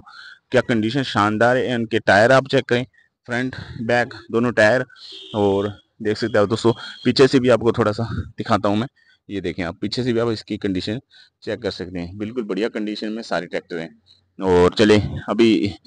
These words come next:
आ-, आगे भी आपको दिखाता हूँ, वो देख सकते हैं आप सामने भी खड़े हुए हैं, line लग, लगी हुई है ट्रैक्टरों की। तो यहाँ पर भी आपको पाँच छः tractor दिख रहे हैं, ये देख सकते हैं आप, इनकी condition आप check करें।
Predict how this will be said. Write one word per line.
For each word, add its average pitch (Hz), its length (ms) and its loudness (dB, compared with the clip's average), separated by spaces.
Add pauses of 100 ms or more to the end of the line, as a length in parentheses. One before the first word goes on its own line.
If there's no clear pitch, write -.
(120)
आ-, 98 40 2
आगे 92 420 4
भी 110 160 2
आपको 107 240 4
दिखाता 101 280 0
हूँ, 117 100 2
वो 104 140 4
देख 92 160 0
सकते 120 220 -2
हैं 107 80 4
आप 95 120 -10
सामने 117 340 -2
भी 123 160 -2 (380)
खड़े 110 140 4
हुए 107 160 4
हैं, 135 140 0 (120)
line 101 260 2
लग, 104 300 -2 (220)
लगी 98 200 -6
हुई 113 80 -6
है 98 60 -6
ट्रैक्टरों 104 360 -6
की। 147 180 -8 (520)
तो 95 280 -4
यहाँ 87 180 -6
पर 101 140 -6
भी 104 120 -4
आपको - 360 -8 (260)
पाँच 95 200 -2
छः 120 160 -4 (640)
tractor 104 320 -6
दिख 104 220 -8
रहे 92 120 -6
हैं, 85 220 -14
ये 92 120 -2
देख 87 140 -2
सकते - 140 -8
हैं 78 80 0
आप, 95 120 -6 (300)
इनकी 110 240 2
condition 98 420 2
आप 95 120 0
check 92 180 2
करें। 87 240 -2